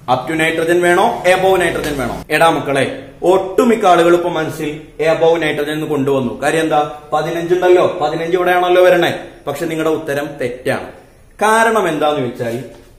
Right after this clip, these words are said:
പതിനഞ്ച് ഇലക്ട്രോണുകൾ ഉണ്ടായത് എങ്ങനെ എന്നൊന്ന് ഞാൻ ചിന്തിക്കുകയാണ്. എൻ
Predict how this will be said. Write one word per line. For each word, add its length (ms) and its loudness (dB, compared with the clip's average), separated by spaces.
പതിനഞ്ച് 560 0
ഇലക്ട്രോണുകൾ 600 2
ഉണ്ടായത് 720 2
എങ്ങനെ 600 0
എന്നൊന്ന് 280 0
ഞാൻ 160 0
ചിന്തിക്കുകയാണ്. 560 -6
എൻ 420 -4